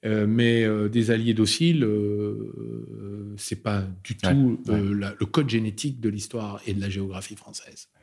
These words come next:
Speaker 2: Pour revenir au sujet, parce que je voulais repasser et faire le lien maintenant avec la Chine que vous avez rapidement évoqué,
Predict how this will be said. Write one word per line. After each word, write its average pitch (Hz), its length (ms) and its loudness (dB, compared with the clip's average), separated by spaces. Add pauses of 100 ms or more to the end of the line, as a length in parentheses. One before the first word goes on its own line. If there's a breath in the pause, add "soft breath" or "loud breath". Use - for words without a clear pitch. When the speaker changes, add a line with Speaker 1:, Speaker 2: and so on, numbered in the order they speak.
Speaker 2:
Pour 98 140 -8
revenir 117 160 8
au 110 60 8
sujet, 104 200 4
parce 92 160 0
que - 100 -2
je 92 40 6
voulais 95 120 10
repasser 104 420 4 (560 loud breath)
et 92 60 -2
faire 92 180 4
le 92 80 10
lien 98 160 8
maintenant 92 300 6
avec 85 200 2
la 82 80 0
Chine - 220 0
que - 60 -12
vous 87 120 0
avez 82 180 4
rapidement 87 380 4
évoqué, 87 460 4